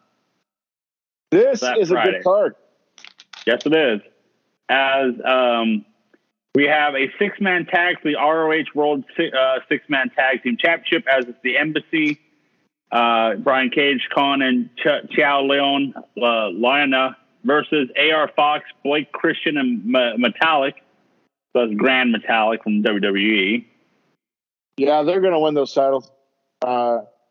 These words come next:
Speaker 1: it's a well-known fact that this is Brian Cage's last night in the company. His contract's up. He agreed to work through the pay-per-view. I don't think he's re-signed. They offered, but I think W W E is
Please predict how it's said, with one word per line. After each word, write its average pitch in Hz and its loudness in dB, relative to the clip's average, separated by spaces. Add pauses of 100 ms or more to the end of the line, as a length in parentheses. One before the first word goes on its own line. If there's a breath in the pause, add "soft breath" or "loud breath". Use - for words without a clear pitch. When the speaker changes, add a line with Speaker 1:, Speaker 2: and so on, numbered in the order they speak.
(760)
Speaker 1:
it's 185 0
a 196 4
well-known 180 0
fact 170 0
that 151 -2
this 156 -4
is 143 -2
Brian 147 0
Cage's 135 -2
last 139 0
night 139 0
in 127 -12
the 123 -8
company. 123 -2 (160)
His 120 -10
contract's 139 0
up. 131 0
He 139 0
agreed 131 -2
to 135 -2
work 127 -2 (120)
through 139 0
the 123 -2
pay-per-view. 113 0 (880)
I 147 2
don't 160 0
think 160 0
he's 151 0
re-signed. 139 0
They 143 4
offered, 135 0 (720)
but 131 2
I 143 0
think 160 0
W 165 4
W 156 2
E 156 2
is 147 -4